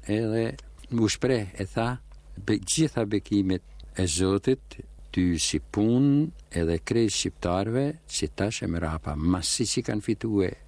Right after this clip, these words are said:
lirinë e me demokraci, kanë edhe shkrimin shajt në gjuhën e vet, i cili do t'jetë nim e mjet i mallnushëm, i fuqishëm për edukimin e marrë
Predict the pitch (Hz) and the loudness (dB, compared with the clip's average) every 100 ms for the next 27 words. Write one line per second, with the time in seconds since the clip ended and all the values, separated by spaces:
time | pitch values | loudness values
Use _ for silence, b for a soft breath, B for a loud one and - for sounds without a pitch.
0 | - - 95 101 101 95 92 110 156 156 | -10 0 4 6 4 4 4 4 2 0
1 | 104 101 104 101 98 98 92 - 110 143 | 0 2 2 0 0 -2 -2 0 2 2
2 | 151 - - 110 131 143 143 - 95 85 | 0 -2 -2 0 2 0 -2 -6 -6 -4
3 | - - 123 139 143 - 120 143 - B | -4 -2 2 2 0 0 -2 -2 -6 B
4 | B B 104 90 104 120 120 107 101 117 | B B 2 2 2 2 2 2 2 0
5 | - - - 113 107 98 90 - 104 - | -2 -8 -4 0 0 0 -2 0 0 -2
6 | - - - 87 107 135 113 85 - 95 | -20 -16 -2 2 6 6 4 0 -4 -4
7 | 92 107 110 - - - 92 85 90 113 | 0 2 2 -2 -16 -10 -6 -4 -4 -2
8 | 143 135 131 123 113 - 104 110 123 117 | -2 -2 -2 -2 -4 -4 -4 -2 -4 -4
9 | 147 147 b b - 104 - 120 104 92 | -4 -6 b b -2 -2 0 -2 0 -2
10 | - 113 117 113 104 - - 80 82 104 | 0 2 2 2 0 -2 -4 -2 0 2
11 | 107 113 | 0 -2